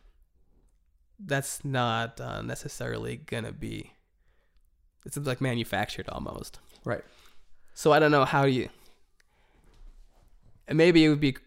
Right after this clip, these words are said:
Speaker 1: more, better to think about it as, how do we value that aspect of friendship that you really found in college and actually pass that, or, like, be thinking through that now that these things are, like, beneficial.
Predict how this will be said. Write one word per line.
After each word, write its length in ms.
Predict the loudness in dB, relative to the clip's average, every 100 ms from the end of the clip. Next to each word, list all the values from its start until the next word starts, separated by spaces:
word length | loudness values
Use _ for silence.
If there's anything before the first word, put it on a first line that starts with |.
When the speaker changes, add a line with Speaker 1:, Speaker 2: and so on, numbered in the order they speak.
| -10
Speaker 1:
more, 560 | -2 2 4 4 2
better 300 | 0 2 2
to 80 | -2
think 280 | -4 -4 -2
about 280 | -2 -2 -4
it 100 | -4
as, 440 | -6 -6 -8 -14 _ _ _ _ _ _ _ -20 _ _ _ _ _ -20 -20 -20 -20 _ _
how 180 | 0
do 80 | 2
we 260 | 2 0 -4 -12 _ -14
value 840 | -10 -2 0 2 0 -2 -4 -8 -14 _ -12
that 140 | -6 -4
aspect 340 | -4 -6 -8
of 80 | -6
friendship 360 | -8 -6 -8
that 140 | -8 -6
you 180 | -6 -6
really 440 | -6 -8 -10 -12 -18 _
found 380 | -12 -10 -10 -10
in 240 | -10 -12 -16 _ _ _
college 760 | 0 4 4 0 -10 -12 -16 -20 -20 _ _ _ _ _
and 120 | -4 -4
actually 260 | -4 -8
pass 320 | -4 -4 -4 -8
that, 200 | -8 -2
or, 140 | 0
like, 260 | 2 -2 -4
be 120 | 0
thinking 340 | 4 4 4 0
through 300 | 0 0 2
that 220 | 0 0
now 360 | -2 -2 -4
that 180 | -4 -6
these 200 | -6 -8
things 220 | -8 -10 -10
are, 120 | -10
like, 300 | -12 -14 -20 -20 -20 -10
beneficial. 800 | -8 -8 -6 -8 -6 -10 -12 -16